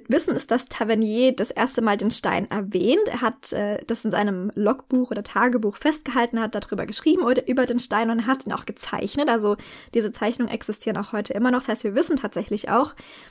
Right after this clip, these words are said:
genauestens, wie der Hauptdiamond, wie dieser schöne, blaue, große Diamant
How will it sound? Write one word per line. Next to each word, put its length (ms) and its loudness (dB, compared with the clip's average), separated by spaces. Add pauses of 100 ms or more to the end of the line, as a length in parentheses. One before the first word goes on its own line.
(140)
genauestens, 720 2
wie 140 4
der 160 4
Hauptdiamond, 800 2
wie 60 -2
dieser 320 -2
schöne, 500 4
blaue, 400 0
große 360 2
Diamant 480 -4